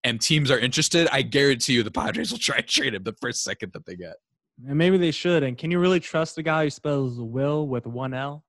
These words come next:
Speaker 2: I don't know about that one.
Speaker 1: <laughs>
Speaker 2: I just saw that. I was like, "What? <laughs> One L?
Speaker 1: Yeah,
Speaker 2: What's
Speaker 1: it's,
Speaker 2: that?"
Speaker 1: it's one of those. Yeah,
Speaker 2: <laughs>
Speaker 1: I, I mean, for years I thought it was just W I L L. I just thought it was two L's for a while, but I guess he's just one L.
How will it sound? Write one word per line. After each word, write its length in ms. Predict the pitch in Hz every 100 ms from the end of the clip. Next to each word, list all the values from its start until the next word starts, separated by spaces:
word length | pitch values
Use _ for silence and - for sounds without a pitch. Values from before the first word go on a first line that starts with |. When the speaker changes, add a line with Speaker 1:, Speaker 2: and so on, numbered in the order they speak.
| -
Speaker 2:
I 80 | 123
don't 140 | 117
know 100 | 269
about 240 | - 277 -
that 360 | 320 - 247
one. 120 | 143 120
Speaker 1:
<laughs> 360 | 247 - -
Speaker 2:
I 80 | -
just 220 | 160 143
saw 220 | - 151 135
that. 100 | 120
I 80 |
was 120 | 135 127
like, 180 | 113
"What? 160 | 120 -
<laughs> 320 | - 226 -
One 240 | 147 170 147
L? 160 | 175
Speaker 1:
Yeah, 300 | 151 185 160
Speaker 2:
What's 120 | 165 175
Speaker 1:
it's, 180 | 165 143
Speaker 2:
that?" 80 |
Speaker 1:
it's 160 | 185 -
one 160 | 185 220
of 80 |
those. 300 | 165 156 -
Yeah, 220 | 165 127 - 143
Speaker 2:
<laughs> 180 | - 131
Speaker 1:
I, 200 | 147 185 -
I 120 | 147
mean, 180 | 160 135
for 160 | 170
years 420 | 131 117 180 135
I 200 | - 110
thought 260 | 110 123 113
it 80 | 101
was 120 | 98
just 280 | 104 98 98
W 280 | 107 101 98
I 160 | 95
L 180 | 92 92
L. 240 | 104 82 82
I 100 | 87
just 220 | 101 95
thought 160 | 107 98
it 60 |
was 140 | 92 -
two 180 | 110 95
L's 220 | 95 92
for 120 | 92
a 60 | 92
while, 300 | 101 90 82
but 240 | 85 60 _ _ _ _
I 100 | 98
guess 140 | 107 -
he's 140 | 107
just 160 | 107 107
one 220 | 95 80
L. 260 | 85 90